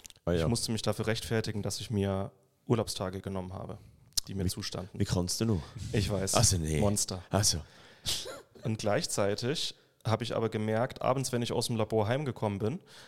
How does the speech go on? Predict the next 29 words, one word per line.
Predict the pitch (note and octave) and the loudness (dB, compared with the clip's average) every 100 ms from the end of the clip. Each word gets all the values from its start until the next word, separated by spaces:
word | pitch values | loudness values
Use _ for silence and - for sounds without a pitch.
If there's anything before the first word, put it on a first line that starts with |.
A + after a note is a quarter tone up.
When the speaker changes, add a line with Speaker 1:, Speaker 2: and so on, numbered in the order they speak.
| - | -2
Speaker 2:
habe | A2+ A#2 | 0 0
ich | - | -2
mich | A2 | -4
hingesetzt | C#3 C#3+ F#2+ G#2 - - - _ _ _ _ | -2 -2 0 -2 0 -4 -6 _ _ _ _
und | A#2 G#2+ | 0 0
habe | A#2+ | -2
an | G#2+ | -2
meiner | G2 G2 | 0 0
Selbstständigkeit | A#2 - F#2+ F#2 G2+ F2+ | 0 0 -6 -4 -4 -4
gearbeitet. | - - - - F2+ - _ _ _ _ - | -6 -6 -6 -8 -10 -14 _ _ _ _ -8
Speaker 1:
Mhm. | G#2 F#2 - - - - - _ _ | -6 -6 -10 -20 -20 -20 -20 _ _
Speaker 2:
Und | - G#2+ | 2 4
habe | A2+ - | 4 2
gemerkt, | G#2+ G#2+ A#2+ A2+ - - - | 0 2 2 0 -2 -10 0
das | G#2+ - | 0 2
macht | G#2+ - | -2 -2
mir | A#2+ - | -2 -2
<laughs> | |
eigentlich | G2+ B2 B2 - | -2 -4 -6 -6
viel | - A#2 | -2 -2
mehr | G#2 G2+ | -2 -4
Spaß. | - - F#2+ F2 - - - - | -4 -4 -4 0 -2 -4 -8 -14
Speaker 1:
Mhm. | - E2+ E2+ F2 - - - - - _ | -4 -2 -2 -4 -8 -14 -18 -20 -20 _
Speaker 2:
Und | A2 A2 G#2+ G#2+ - - | 2 4 2 -2 -6 0
dann | G2+ G#2+ | 0 2
gab's | G2+ A2 - | 2 2 2
so, | - A2 A2 A2 G2+ | 2 2 4 2 0
das | - - | -4 -2
war, | G2+ G2 G2 F#2+ F#2+ F#2 | 0 0 0 0 -2 -6